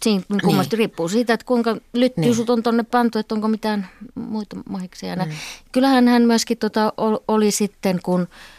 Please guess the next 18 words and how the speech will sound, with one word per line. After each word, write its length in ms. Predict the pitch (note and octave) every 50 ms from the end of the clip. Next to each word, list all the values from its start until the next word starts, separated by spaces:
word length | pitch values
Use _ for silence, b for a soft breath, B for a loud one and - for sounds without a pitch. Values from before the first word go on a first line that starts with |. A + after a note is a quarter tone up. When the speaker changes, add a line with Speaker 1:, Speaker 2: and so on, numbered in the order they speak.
| B B B _
Speaker 1:
kun, 320 | - G3+ F#3+ F#3+ F3+ - - _
kun 260 | - - G3 F#3+ F3+
tota 300 | - - E3+ - - D#3+
president-, 520 | D3+ - E3+ E3+ D#3+ - F3+ D#3 E3 D#3 D3+
me 100 | - G3+
kerrotaan 500 | - - A#3 G#3+ G3 F3 - E3 D#3 C#3+
tämä, 140 | - D#3+ D#3
mitä 240 | D#3 D#3+ D#3 - D#3
presidentin 560 | D#3+ E3+ D#3+ - D#3+ D#3 D3 D3 D#3 D3+ D#3+
ampujalle 420 | D#3 D3+ C#3+ - - - C3+ -
sitten 340 | C#3+ - - - - - -
tapahtui 540 | D3+ C#3+ C#3 - - C#3+ - - - - -
siinä, 320 | - - - - - E3
niin 160 | D#3 D#3+ D#3 -
kyllähän 360 | - G#3 G3+ G3+ G3 F#3+ F3+
hän 120 | F#3+ F#3+
myöskin 380 | F#3 F#3 F#3 F3+ - - E3 D#3
tota, 340 | - D#3+ D3+ - D#3 D3+